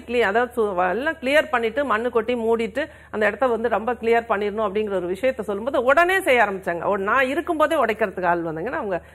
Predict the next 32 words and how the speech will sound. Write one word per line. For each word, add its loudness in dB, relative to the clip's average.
நல்ல 0
வி -2
ஐ -2
பி, 0
எவ்வளவு 4
ஆள் 2
கூப்பிட்டாலும் 2
வந்து 0
வேலை 4
செய்யறதுக்கு 0
ஆள் -2
ரெடியா 0
இருக்காங்க. -8
உடனே 2
செஞ்சாங்கம்மா. 0
இப்ப -2
பாத்தீங்கன்னா 4
இப்ப 0
ஒரு 4
ஒன் 4
வீக்குள்ள 2
டெய்லி 4
ஒரு 4
விஷயம் -4
மிராக்கிளா 4
இருக்கு, 0
ரொம்ப 0
அமைதியாயிட்டோம், 2
ரொம்ப 2
வந்து 0
பீஸ்ஃபுல்லா 2
இருக்கு, 2